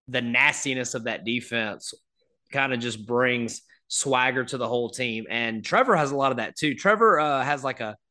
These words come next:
a bad rap of, like, kinda the Boy Scout thing. Like, people were making fun of his, like, his pregame speech to the team or whatever. But, like, these guys are professionals. Like, you know,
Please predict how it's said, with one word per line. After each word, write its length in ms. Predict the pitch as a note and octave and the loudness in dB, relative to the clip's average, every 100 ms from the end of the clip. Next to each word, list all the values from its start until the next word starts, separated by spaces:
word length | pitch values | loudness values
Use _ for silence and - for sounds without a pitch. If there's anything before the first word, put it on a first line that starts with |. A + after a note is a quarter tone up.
| _ _ _ | _ _ _
a 100 | B2+ | -6
bad 400 | A#2+ B2+ B2+ C3+ | -2 2 4 2
rap 440 | A2+ A#2 B2+ B2+ | 2 2 2 0
of, 100 | C3 | -4
like, 200 | A#2+ A#2 | -2 -4
kinda 200 | - B2+ | -2 -2
the 140 | A2+ G#2+ | -2 -6
Boy 260 | G2+ A2+ | -4 -4
Scout 480 | A#2+ - C#3 C3 - | -2 0 2 0 -2
thing. 400 | - C#3 C#3 C#3+ | -4 -2 -2 -4
Like, 240 | C3+ B2 A#2+ | -2 -4 0
people 220 | F#3+ F3+ | 2 4
were 80 | E3 | 4
making 300 | D#3 D3+ B2+ | 2 0 -2
fun 220 | C3+ C3+ | -4 -4
of 80 | B2+ | -4
his, 240 | C3 A#2 | -4 -2
like, 320 | B2 A2+ - _ _ _ _ _ | -2 -2 -8 _ _ _ _ _
his 160 | B2 | -12
pregame 440 | - D3+ C#3+ D3 C#3+ | 2 2 4 2 0
speech 460 | - D3+ C#3 - D3+ | 0 0 0 -4 -6
to 60 | |
the 160 | B2+ A2+ | -6 -6
team 360 | - C3+ C#3 | -2 2 4
or 100 | D3 | 4
whatever. 640 | C#3+ D3 D3 C#3 D3+ D3 - _ F#3+ | 4 6 6 4 2 0 -4 _ -6
But, 120 | D#3+ D#3 | -2 2
like, 420 | D3+ C#3+ C3+ - | 4 2 0 -6
these 160 | A3 C4+ | -4 0
guys 200 | D#4+ C#4 | 2 2
are 60 | G3+ | -2
professionals. 760 | D#3 C3+ D3 C#3+ C3+ B2 A#2+ | -4 -2 0 0 -4 -8 -4
Like, 280 | C#3 C3 C3 | -2 -2 -4
you 80 | D#3+ | -2
know, 240 | D#3 D3 | 0 0